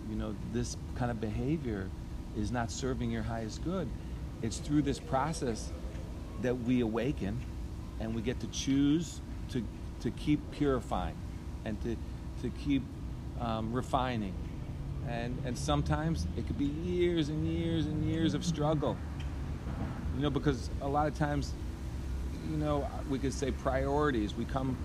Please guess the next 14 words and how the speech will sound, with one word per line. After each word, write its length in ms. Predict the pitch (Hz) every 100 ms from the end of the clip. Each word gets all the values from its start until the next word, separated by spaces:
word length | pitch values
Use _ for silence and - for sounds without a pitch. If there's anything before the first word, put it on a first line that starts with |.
| - - -
our 80 | 123
priorities, 800 | - 143 139 139 139 127 101 - -
people 200 | 120 123
wanna 180 | 127
be 120 | 120 113
loved, 320 | 117 117 113
we 60 |
wanna 220 | 107 107 110
fit 240 | - 113
in, 160 | 110 113
we 80 |
wanna 200 | 107 107
be 100 | 101
successful. 840 | 104 110 98 - 123 - - 98